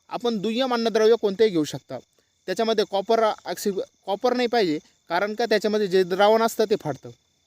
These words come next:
तर मित्रांनो, अशा प्रकारे आपल्याला फवारणीचं नियोजन करता, करायचं आहे. आणि मित्रांनो, शक्यतो ही फवारणी महागडी होणार आहे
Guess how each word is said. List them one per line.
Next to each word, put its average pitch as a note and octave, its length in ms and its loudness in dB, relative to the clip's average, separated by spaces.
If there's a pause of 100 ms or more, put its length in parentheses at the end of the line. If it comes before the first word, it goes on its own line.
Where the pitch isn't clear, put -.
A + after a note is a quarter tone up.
(440)
तर B3 100 0
मित्रांनो, C#4 480 0 (120)
अशा A3+ 200 2
प्रकारे C4 380 2
आपल्याला C4 300 4
फवारणीचं G#3+ 400 2
नियोजन A3+ 280 2
करता, A#3 400 0
करायचं A#3 380 2
आहे. D#3 180 2 (320)
आणि G3 140 -6
मित्रांनो, C4 500 0
शक्यतो B3+ 440 -2
ही A3+ 140 0
फवारणी G#3 580 2 (320)
महागडी G#3 340 0
होणार F3+ 240 2
आहे E3+ 220 2